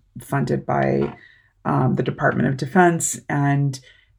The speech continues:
what a lot of people don't even realize is that the kind of early internet was designed to sequester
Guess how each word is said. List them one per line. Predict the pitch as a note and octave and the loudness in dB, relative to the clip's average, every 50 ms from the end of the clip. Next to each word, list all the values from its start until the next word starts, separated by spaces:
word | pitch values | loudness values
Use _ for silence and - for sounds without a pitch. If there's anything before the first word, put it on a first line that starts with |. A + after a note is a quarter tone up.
| _ _ | _ _
what | - F3+ F#3 F#3 G3+ F#3+ | 0 2 8 8 10 10
a | F#3 F#3 | 10 10
lot | F#3 F#3 G#3+ | 10 8 8
of | A#3+ | 6
people | A#3 A3+ F#3+ F3 | 4 0 2 4
don't | F3 D#3+ D#3 | 4 4 4
even | D#3 D3 D3+ D3 C#3+ | 4 2 2 2 4
realize | D#3+ F#3 G3 F3 D3 C#3 C#3+ C#3+ D3 | 6 6 6 6 6 4 2 0 -2
is | C#3+ B2+ | -4 -4
that | C#3 C3+ C3 | -4 -2 -2
the | - C#3 C#3 C3+ C3+ - - | 0 2 2 2 0 0 -2
kind | - D3 D#3 C3 | -2 -2 -2 -2
of | - - | 0 2
early | D#3+ F3 A3 A#3 A#3 - - | 4 4 6 6 4 2 2
internet | - - F#3+ G3+ F3+ D3+ C3 B2+ C3+ C3 B2+ - - - - | 2 4 4 4 4 4 2 2 0 0 -2 -6 -10 -6 -2
was | D#3+ D3 D3 C#3+ C#3+ C#3+ - | 0 2 2 2 0 -2 -4
designed | - D3+ C#3+ B2+ C#3+ C#3+ D#3+ E3 D#3+ D#3 C#3+ C#3+ C#3+ C3 - - - - | -6 -6 -2 0 0 2 2 2 2 2 2 0 0 -2 -4 -8 -10 -8
to | - - - E3+ D#3 D3 D3 D3 D3 C#3+ - _ _ _ _ _ _ _ _ _ _ _ - - | -8 -6 -4 -4 -2 0 0 -2 -2 -4 -8 _ _ _ _ _ _ _ _ _ _ _ -6 -4
sequester | - - F#3 F#3 - - F3 F3 F3 - - - F#3 E3+ D#3+ D3+ D3+ C3 | -2 -2 -2 0 2 4 4 4 2 -2 -2 2 4 4 4 4 2 0